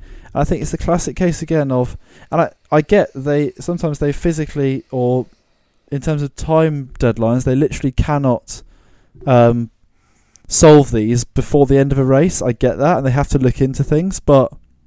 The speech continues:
for us to be waiting for, like, two, three hours after the race, or not even waiting because we thought the decision had been made, and then two, three hours later, the decision had been unmade. Um, it's just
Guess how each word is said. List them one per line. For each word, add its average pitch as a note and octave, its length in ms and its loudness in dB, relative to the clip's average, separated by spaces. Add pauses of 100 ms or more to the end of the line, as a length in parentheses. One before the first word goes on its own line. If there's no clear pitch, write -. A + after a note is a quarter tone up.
(1040)
for E3 140 0
us E3+ 100 2
to - 80 -4
be D#3 80 2
waiting D3 560 2 (540)
for, - 140 0
like, C3 160 4
two, D#3 180 4
three D3+ 240 2
hours C#3 280 4
after C3+ 220 0
the C3 120 -4
race, B2 320 0
or D#3+ 100 -2
not G3 140 2
even D3+ 180 -2
waiting D3 440 0
because A#2+ 280 -10
we C3 80 -8
thought B2+ 220 -6
the B2 80 -6
decision C3 340 -4
had A#2+ 120 0
been B2+ 80 -4
made, B2+ 300 2
and A#2 140 -6
then B2 140 -4
two, D3+ 180 -2
three C#3 200 -2
hours C3 240 2
later, C3+ 420 0 (760)
the E3 100 4
decision D#3+ 320 4
had D3+ 160 2
been F3 340 4
unmade. D3+ 560 6 (720)
Um, D3 480 4 (440)
it's D#3 260 0
just - 480 -2